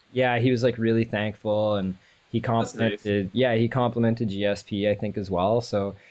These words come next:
Speaker 1: he complimented the city, the fans, and all that. Uh, Mighty, uh, what is it? Is it Mighty Ari or whatever, the guy on Twitter that, uh, I was talking to the whole time? He,
Speaker 2: Yeah.
Speaker 1: uh,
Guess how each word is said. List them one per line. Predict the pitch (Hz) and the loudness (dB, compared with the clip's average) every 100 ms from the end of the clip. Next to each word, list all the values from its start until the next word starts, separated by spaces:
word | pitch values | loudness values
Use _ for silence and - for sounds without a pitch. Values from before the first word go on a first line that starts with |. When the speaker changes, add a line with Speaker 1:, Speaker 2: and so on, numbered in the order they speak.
| _ | _
Speaker 1:
he | 127 | -4
complimented | 117 127 120 123 117 98 | 0 0 2 2 2 0
the | |
city, | 104 - 120 120 | -2 0 2 2
the | 110 | 0
fans, | 107 107 101 104 104 104 107 98 | -2 -2 0 0 0 -2 -4 -4
and | 95 95 | -4 -2
all | - 95 | -2 -2
that. | 92 92 95 95 - | 0 -2 -2 -4 -4
Uh, | 90 90 87 90 - _ _ _ | -6 -6 -8 -10 -16 _ _ _
Mighty, | 113 120 120 123 117 110 | -2 0 2 0 2 2
uh, | 101 98 95 92 92 - _ _ _ _ | 2 2 2 -2 -6 -12 _ _ _ _
what | 113 | -4
is | 101 | -2
it? | 104 95 - | -4 -4 -8
Is | 98 | -8
it | 104 | -6
Mighty | 107 104 104 | -4 -2 0
Ari | 95 98 101 107 113 107 | 0 0 0 -2 -2 0
or | 92 90 | 0 0
whatever, | 85 107 104 | 0 0 0
the | 101 | 0
guy | 117 110 | 0 0
on | 107 | -2
Twitter | 110 113 117 | 0 2 4
that, | 101 95 - | 2 0 -2
uh, | |
I | 98 95 92 | -2 0 -2
was | 92 | -2
talking | 101 98 98 | -2 -2 -4
to | - 101 | -8 -6
the | 104 | -2
whole | 101 | -2
time? | 98 101 127 - _ _ _ _ | -2 -2 -4 -8 _ _ _ _
He, | 117 117 113 | 0 2 2
Speaker 2:
Yeah. | 110 101 98 | 2 2 -2
Speaker 1:
uh, | 98 92 87 | -6 -12 -12